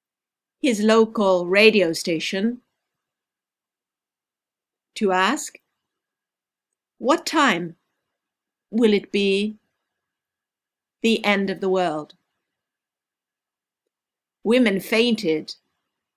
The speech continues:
in the streets, and the emergency rooms of nearby hospitals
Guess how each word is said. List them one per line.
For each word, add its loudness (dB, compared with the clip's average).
in -4
the -2
streets, -2
and 2
the 2
emergency -2
rooms -2
of -4
nearby 2
hospitals -4